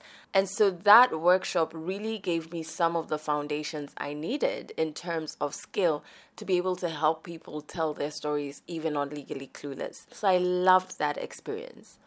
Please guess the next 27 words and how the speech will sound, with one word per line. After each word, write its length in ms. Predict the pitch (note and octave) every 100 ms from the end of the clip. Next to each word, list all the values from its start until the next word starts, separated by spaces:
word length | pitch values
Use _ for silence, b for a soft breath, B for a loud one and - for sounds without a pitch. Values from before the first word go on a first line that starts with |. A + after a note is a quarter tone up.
| b b b
So 80 | F#3+
that 180 | A#3+
was 160 | D#4 D#4+
in 140 | G3 -
August. 540 | D3 - - - - - -
I 80 |
think 220 | G3 C4+ D4+
it 40 |
was 160 | A3 F3+
November, 500 | F3+ D#3+ F3+ A3+ B3+
October 560 | F#3+ - C#4 C4+ B3+ -
or 140 | E3+ E3+
November 580 | D#3+ D3+ D#3 D#3+ D3+ - -
of 160 | D#3+ D3+
last 400 | D3+ D3+ - -
year. 200 | C#3+ D#3+
They 160 | E3
reached 320 | D#3+ A3+ -
out 200 | F3+ D#3+
to 100 | -
me 140 | E3 G#3
and 100 | A3
they 80 | D#3+
wanted 340 | D#3+ E3 E3
me 160 | D#3+ D#3
to 180 | - D#3+
host 500 | F3 E3 D#3 -